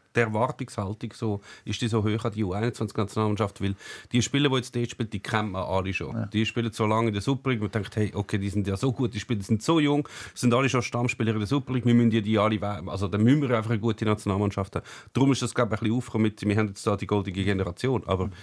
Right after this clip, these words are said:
Speaker 1: die Norweger spielen wahrscheinlich auch schon seit drei Jahren in ihrer Liga, die jetzt nicht wahnsinnig viel schlechter ist als die Schweizer Liga. Es haben alle von diesen Ländern haben sicher sehr viel, sehr gute Spieler.
Speaker 2: Mhm.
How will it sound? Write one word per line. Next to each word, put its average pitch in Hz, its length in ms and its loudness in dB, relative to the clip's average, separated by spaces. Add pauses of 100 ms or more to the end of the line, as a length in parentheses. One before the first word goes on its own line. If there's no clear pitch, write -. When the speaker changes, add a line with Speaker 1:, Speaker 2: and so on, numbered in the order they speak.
(500)
Speaker 1:
die 104 80 2
Norweger 104 480 2
spielen 104 340 -2
wahrscheinlich 104 380 0
auch 127 120 0
schon 120 140 0
seit 113 180 -4
drei 120 100 0
Jahren 117 260 2
in 117 80 2
ihrer 120 400 4
Liga, 127 320 2
die 113 80 2
jetzt 104 200 0
nicht 120 180 2
wahnsinnig 117 580 2
viel 120 160 -2
schlechter 107 340 -2
ist 107 140 -4
als 101 220 -8
die - 60 -8
Schweizer 123 300 -2
Liga. 113 300 0
Es 110 80 -4
haben 104 140 0
alle 120 400 -2 (320)
von 117 140 0
diesen 113 380 2
Ländern 104 460 0
haben 101 240 0
sicher 113 400 -2
sehr 107 320 -2
viel, 110 400 -4
sehr 107 300 -2
gute 123 340 0
Spieler. 135 400 -2 (160)
Speaker 2:
Mhm. 117 160 0